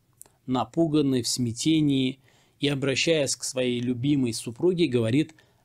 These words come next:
«Кад хашиту аля нафси», «Я боюсь за себя, у меня страх за себя». И тогда ее светлость Хадиджа начинает его утешать и успокаивать, и говорить о том,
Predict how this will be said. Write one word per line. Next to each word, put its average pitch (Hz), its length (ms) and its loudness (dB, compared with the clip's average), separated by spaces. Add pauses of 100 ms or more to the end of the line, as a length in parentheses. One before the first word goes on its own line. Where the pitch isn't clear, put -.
«Кад 131 200 -6
хашиту 135 880 0
аля 113 340 -6
нафси», 107 540 -10 (100)
«Я 123 220 -6
боюсь 123 840 0 (300)
за 120 260 -2
себя, 117 680 -2 (600)
у 135 60 -4
меня 135 340 0
страх 160 720 0 (400)
за 123 220 -2
себя». 117 500 -4 (880)
И 135 80 -2
тогда 190 560 2 (240)
ее 139 220 4
светлость 151 420 0
Хадиджа 165 460 2
начинает 143 640 0
его 120 540 0 (320)
утешать 147 840 0
и 143 140 -2
успокаивать, 123 920 -2
и 117 40 -10
говорить 123 480 2
о 113 80 -2
том, 170 320 0